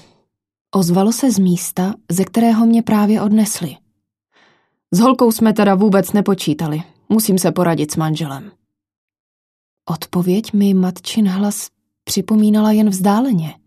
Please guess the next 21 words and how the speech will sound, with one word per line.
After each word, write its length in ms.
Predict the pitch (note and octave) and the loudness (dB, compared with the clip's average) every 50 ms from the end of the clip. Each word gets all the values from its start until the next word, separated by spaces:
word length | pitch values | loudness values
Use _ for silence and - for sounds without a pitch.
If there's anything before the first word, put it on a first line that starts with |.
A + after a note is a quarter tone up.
| _ _ _ _ _ _ _ _ _ _ _ _ | _ _ _ _ _ _ _ _ _ _ _ _
Každá 340 | - F#3+ G3 G#3 A3+ B3 A#3+ | -2 -2 0 2 2 2 2
hláska 520 | G3+ F3 F#3 G3 G3 G3 G3 - - A3 | 2 0 0 0 0 0 -2 -2 -2 0
byla 240 | G3 G#3+ G3+ F#3 - - | 0 0 0 -2 -4 -6
ostrá 420 | F3+ F3 - - - - F#3+ F#3+ | -8 -8 -8 -6 -4 -2 -2 0
jak 240 | F#3+ F#3 F#3 F3+ - | 0 0 -2 -2 -4
žiletka. 580 | F3 - F3+ F3+ F3 F3 - - - C#3+ - - _ _ _ _ _ _ _ _ _ _ _ _ - | -4 -2 -2 -2 -2 -4 -8 -12 -12 -12 -12 -14 _ _ _ _ _ _ _ _ _ _ _ _ -4
Tichému 480 | - F#3 F3 - - G3+ G3 F#3+ F#3+ F3 F3+ - | -4 -4 -4 -2 -2 0 2 2 0 0 -4 -6
promlouvání, 920 | - F3 E3+ E3+ F3 F3+ F3+ F3 F#3 F#3+ F#3 F#3+ F#3+ F#3+ F#3+ F#3+ G3 G3+ G#3 | -6 -2 0 0 2 2 2 2 2 0 0 0 2 2 2 2 0 -2 -4
které 320 | - - - F3+ F3+ F3+ | -6 -6 -4 -2 -2 -2
jsem 320 | F3+ - F#3+ F3 E3+ D#3+ | -2 -4 -4 -4 -4 -2
denně 300 | D#3+ F#3 F3+ F#3 F#3+ F#3 | -2 0 0 0 0 0
slýchávala, 840 | F3+ - - F#3 F3 F3 E3+ - F#3+ F#3 F#3 F#3 F#3+ F#3+ G3 G3+ G#3 - - _ _ _ | -2 -4 -4 -2 -2 -2 -4 -4 -4 -4 -2 -2 -2 0 0 -2 -2 -4 -12 _ _ _
se 200 | - - - E3+ | -12 -4 -2 0
ničím 440 | E3 E3+ E3+ E3+ - - G3+ F#3+ | 0 0 0 -2 -2 -2 -2 0
nepodobal. 680 | G3 A3 A3+ - C#4 A3+ F#3 E3 - - - - - - _ _ _ _ _ _ _ _ _ _ _ _ _ _ _ - - _ _ _ _ _ _ _ _ _ _ _ _ - F3 F3 | 0 -2 -2 -2 -4 -4 -4 -4 -6 -8 -12 -12 -16 -20 _ _ _ _ _ _ _ _ _ _ _ _ _ _ _ -20 -20 _ _ _ _ _ _ _ _ _ _ _ _ -6 -2 -2
Jak 320 | F#3+ A3+ D4+ D#4 - - | 0 0 -2 -4 -6 -6
jako, 300 | E4 D#4+ D4+ D4+ - C#4 | -4 -4 -4 -2 -2 -2
že 140 | B3 B3 A#3+ | 0 0 -2
s 80 | A3+ - | -2 -2
holkou 400 | F3+ G3+ G#3 F#3+ - G3 F#3+ F#3 | 0 0 0 0 0 0 2 2
nepočítali? 800 | F3 F3 F3 - E3+ D#3+ - - D#3 D3+ - D#3+ D3+ D3 D3+ | 2 0 0 -4 -8 -8 -6 -6 -8 -6 -6 -8 -10 -10 -12